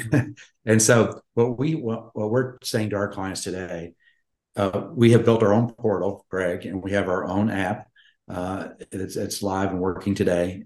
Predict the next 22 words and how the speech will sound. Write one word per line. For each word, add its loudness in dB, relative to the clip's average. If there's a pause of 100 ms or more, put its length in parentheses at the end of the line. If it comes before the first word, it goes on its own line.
And 0
basically 4 (200)
with -6
our 4
clients, 0
they 0
can -4
be -6
anywhere 2
in 2
the 0
world. -2 (500)
And -8
in -2
the -2
palm 4
of 4
their 4
hand 2
through -2
their -2
cell 0